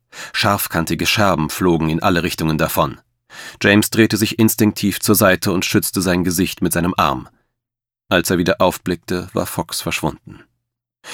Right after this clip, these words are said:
James hastete zum zerbrochenen Fenster und schaute in die Tiefe hinab. Den Sprung konnte Fox unmöglich überlebt haben. Sie befanden sich hier im dritten Stock des Regierungsgebäudes. Es ging mindestens zehn Meter abwärts. James lehnte sich hinaus.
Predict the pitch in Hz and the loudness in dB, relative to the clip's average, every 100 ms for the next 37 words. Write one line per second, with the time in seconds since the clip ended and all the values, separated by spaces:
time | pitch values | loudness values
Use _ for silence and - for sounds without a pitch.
0 | - - 92 85 - - - - 82 87 | -6 2 4 4 2 -2 -2 -4 -4 -4
1 | 82 82 92 92 82 - 95 92 85 71 | -2 0 0 2 0 0 0 0 -2 -4
2 | - 98 90 85 82 85 - 113 78 71 | 0 0 0 0 -2 -2 -2 -2 -4 -8
3 | - - - - - - 95 - - 135 | -8 -12 -20 -18 -10 0 2 2 4 4
4 | - 85 90 - 117 - - 147 107 110 | 4 0 -2 -2 -2 0 4 6 6 4
5 | 95 - 85 95 - - 73 69 - - | 2 2 2 2 0 -4 -6 -8 -12 -18
6 | - - - - - 87 - 82 85 90 | -20 -14 -10 -6 -2 0 0 0 2 4
7 | 80 80 104 - 87 - 107 95 - 73 | 4 2 0 0 0 2 2 0 -2 0
8 | 104 78 78 - 78 82 76 - - - | 0 0 -2 -2 0 2 2 -2 -4 -4
9 | - 131 117 127 139 - 90 - - 151 | 4 8 8 8 6 0 -4 -2 0 2
10 | 107 117 82 - - - - - - - | 0 0 0 0 -4 -8 -6 -8 -10 -12
11 | _ _ _ _ _ _ - 98 82 - | _ _ _ _ _ _ 2 4 4 2
12 | 87 80 85 - 98 80 - | 0 0 -2 2 2 2 0